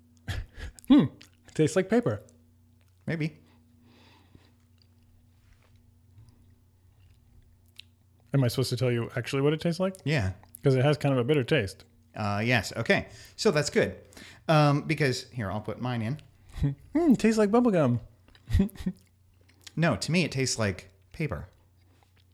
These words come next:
Speaker 2: I
Speaker 1: There
Speaker 2: taste no bitterness whatsoever.
Speaker 1: Okay, there was a, like, a blah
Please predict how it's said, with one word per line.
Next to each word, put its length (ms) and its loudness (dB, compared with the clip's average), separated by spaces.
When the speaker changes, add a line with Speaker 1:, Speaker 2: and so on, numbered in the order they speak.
Speaker 2:
I 60 6
Speaker 1:
There 100 8
Speaker 2:
taste 220 2
no 320 2
bitterness 420 2
whatsoever. 520 -4
Speaker 1:
Okay, 140 2
there 140 -2
was 200 6
a, 200 2
like, 120 -2
a 60 0
blah 380 -4